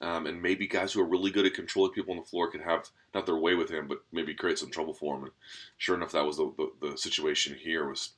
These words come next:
Tim Boetsch is just too strong. And I mean, I, again, I haven't spoken to Josh. I don't know exactly what his plan was, but it didn't look to me necessarily like locking up with Tim Boetsch in a proactive way, um, was the best approach to this fight. <clears throat>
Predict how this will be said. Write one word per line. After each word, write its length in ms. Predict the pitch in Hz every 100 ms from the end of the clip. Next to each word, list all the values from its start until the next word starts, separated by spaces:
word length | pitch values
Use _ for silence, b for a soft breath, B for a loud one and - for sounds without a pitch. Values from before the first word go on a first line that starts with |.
| - b b b -
Tim 200 | 95 85
Boetsch 380 | 90 90 - - - B
is 100 | -
just 180 | - -
too 80 | -
strong. 380 | - 92 90 78
And 80 |
I 60 | 67
mean, 280 | 85 - -
I, 60 | - -
again, 220 | - 87
I 40 |
haven't 200 | 87 90
spoken 280 | - 92 -
to 60 | 76
Josh. 280 | 82 78 85
I 40 |
don't 100 | 82
know 100 | 80
exactly 380 | 78 87 85 85
what 60 | 80
his 100 | -
plan 320 | 87 85 82
was, 200 | 78 76
but 220 | 80 - b b b b _
it 180 | - -
didn't 260 | 113 104 92
look 300 | 101 107 -
to 160 | 98
me 320 | 85 101 95
necessarily 500 | 85 82 82 95 87
like 160 | 80 76
locking 400 | 85 85 85 82
up 140 | 80
with 100 | 78
Tim 200 | - 80
Boetsch 380 | 76 76 - - - - _ _ - 65
in 80 |
a 40 | 80
proactive 600 | - 98 87 92 85 71
way, 320 | 76 73 67 - B B B -
um, 240 | 69 71
was 160 | 76 78
the 80 | 71
best 160 | -
approach 340 | - 80 65 -
to 60 |
this 160 | 67 -
fight. 180 | 73 71 -
<clears throat> 300 | - 170 -